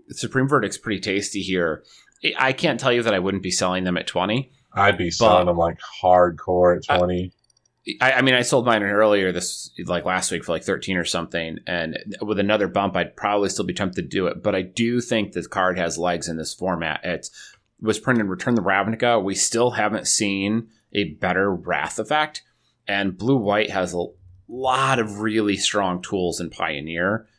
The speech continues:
Speaker 1: including things like Teferi and Narset,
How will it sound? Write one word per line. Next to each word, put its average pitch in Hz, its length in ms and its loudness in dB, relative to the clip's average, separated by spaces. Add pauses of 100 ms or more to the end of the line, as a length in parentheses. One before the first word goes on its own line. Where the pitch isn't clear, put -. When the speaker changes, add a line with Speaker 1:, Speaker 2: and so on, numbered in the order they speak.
Speaker 1:
including 95 840 -2 (100)
things 92 260 -4
like 85 160 -4
Teferi 90 520 -2
and 76 100 -8
Narset, 98 480 -2